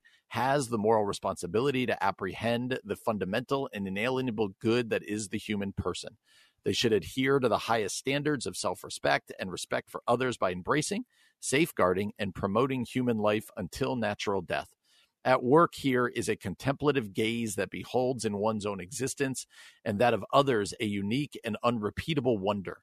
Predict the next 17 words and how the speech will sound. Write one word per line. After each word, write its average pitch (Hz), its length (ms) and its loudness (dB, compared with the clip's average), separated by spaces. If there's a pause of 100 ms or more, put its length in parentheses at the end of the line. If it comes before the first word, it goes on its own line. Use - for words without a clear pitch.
(140)
received 139 640 -4
and 92 120 -8
welcomed 110 440 0 (100)
as 98 100 -2
a 107 60 0
gift. - 320 -16 (580)
This 139 360 6
is 123 340 2
the 123 80 -2
gaze 107 460 2
of 104 100 2
the 104 100 4
one 95 260 0
who 95 160 -4
does 98 240 0
not 110 200 0
pretend 95 580 -4